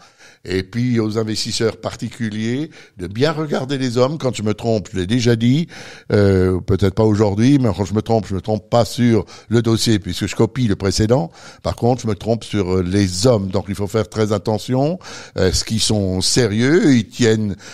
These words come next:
c'est pas une obligation de te, ils pourront pas te dire les, les résultats, les promesses tous les ans, mais quand même en moyenne, il faut le faire. C'est un contrat avec, euh, l'épargne publique, un regard ex-, extérieur,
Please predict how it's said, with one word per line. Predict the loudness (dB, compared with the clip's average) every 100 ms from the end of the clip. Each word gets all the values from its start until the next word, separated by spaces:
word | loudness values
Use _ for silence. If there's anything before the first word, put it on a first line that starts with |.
| -20 -18
c'est | -12
pas | -6
une | -2 -2
obligation | 0 0 2 2 2
de | 0
te, | -2
ils | -2 -2
pourront | -4 -4
pas | -2 -2
te | 0
dire | 0 2 4 2 0 -14 -6
les, | 0 2
les | 4 2
résultats, | 2 0 -2 2 2 2 0
les | -4
promesses | -2 -2 0 0
tous | 2
les | 4 6
ans, | 4 2 -2 -12 -20 -6
mais | -2 -2
quand | 0 2
même | 2 2
en | 0
moyenne, | 0 2 4 4 2 0 -6 -10 -18 -6
il | -4 -4
faut | -6 0 2 4 4
le | 2 0
faire. | -2 -2
C'est | -4 -2
un | -4
contrat | -4 -6 -2 0 0
avec, | 2 0 2
euh, | 0
l'épargne | 0 0 -2 -2
publique, | -4 -4 -2 -2 0
un | 0
regard | 0 2 2 0
ex-, | -4 -8
extérieur, | -8 -4 -4 -2 0 2 0